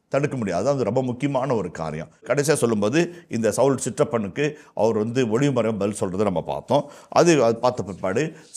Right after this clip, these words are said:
"சவுலும் இறை ஆவியை பெற்றுக்கொண்டார், இறை ஆவியை பெற்றுக்கொண்டார்." கடவுளின் ஆவி வலிமையாய் அவர் மேல் இறங்கி வர என்று ஒரு வார்த்தை இருக்கு, ரொம்ப அழகான வார்த்தை.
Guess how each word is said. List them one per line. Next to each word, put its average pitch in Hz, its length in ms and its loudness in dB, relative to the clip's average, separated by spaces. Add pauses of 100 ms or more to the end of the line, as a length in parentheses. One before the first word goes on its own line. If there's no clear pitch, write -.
"சவுலும் 175 420 4
இறை 127 280 2
ஆவியை 107 300 0
பெற்றுக்கொண்டார், 92 600 -6 (340)
இறை 120 200 -2
ஆவியை 98 240 -2
பெற்றுக்கொண்டார்." 87 500 -8 (240)
கடவுளின் 160 560 2
ஆவி 117 300 0
வலிமையாய் 139 720 2
அவர் 101 180 -4
மேல் 107 240 -2
இறங்கி 117 340 0
வர 101 240 2
என்று 117 180 -4
ஒரு 92 100 -6
வார்த்தை 90 300 -2
இருக்கு, 85 240 -6
ரொம்ப 135 140 0
அழகான 101 340 0
வார்த்தை. 85 420 -4